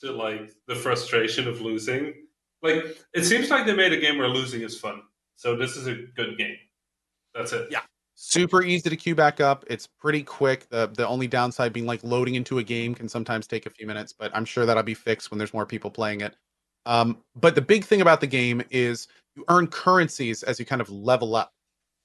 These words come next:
Speaker 3: And that currency is supposed to be spent on the big draw of the game, which is the cash shop, the, the in-game cash shop, um, where you, you're, you're gonna be able to buy all sorts of customizations. Like, a big thing of the game is, like, making your little character look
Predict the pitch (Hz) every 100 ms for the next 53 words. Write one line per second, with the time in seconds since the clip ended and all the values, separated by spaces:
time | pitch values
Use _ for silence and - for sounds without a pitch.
0 | - 131 131 123 - - 247 202 - 143
1 | 139 - 127 - 131 160 151 135 131 127
2 | 120 - 180 165 139 123 156 135 156 214
3 | 233 170 139 131 131 131 _ _ _ 120
4 | 143 - 208 202 - 120 78 - 135 123
5 | 151 196 180 143 117 101 95 85 - -
6 | _ _ _ _ _ 131 131 127 131 143
7 | 139 139 135 143 135 147 151 151 135 143
8 | 156 147 143 123 123 165 185 190 180 160
9 | - 156 - 123 117 113 98 95 127 160
10 | 156 156 135 131 127 117 117 107 _ -
11 | 127 135 139 120 120 123 117 - 131 117
12 | 110 110 98 104 113